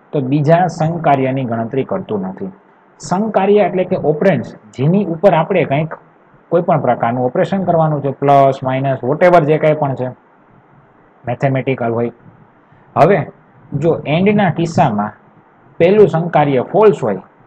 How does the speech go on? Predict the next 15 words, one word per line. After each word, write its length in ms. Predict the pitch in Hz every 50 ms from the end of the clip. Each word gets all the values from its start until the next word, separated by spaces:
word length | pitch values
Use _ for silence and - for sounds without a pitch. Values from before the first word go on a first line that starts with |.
| _ _ -
તો 80 | 147 127
બીજા 320 | 120 131 135 135 170 165
સંકાર્યની 680 | 156 151 139 156 156 156 147 131 117 113 113 117 127 135
ગણતરી 440 | 120 120 120 135 139 139 135 120
કરવાની 320 | 98 110 104 104 104 104 101
જરૂર 260 | - 110 123 151 156
નથી 280 | 143 139 135 - 139 127
રહેતી. 300 | 120 113 - - 120 117 _ _ _ _ _ _ _ _ _ _ -
બે 240 | 135 151 196 208 202
condition 580 | 202 170 160 160 151 127 110 - 104 92 90 98
છે, 180 | - 123 110 98 - _ _ _ _ _ _ _ _ _ _ _ _ -
જો 80 | 139 -
પહેલી 420 | - - - 147 165 180 185 185
false 400 | - - 190 202 196 - 196 -
થશે 380 | 196 202 180 - 156 117 101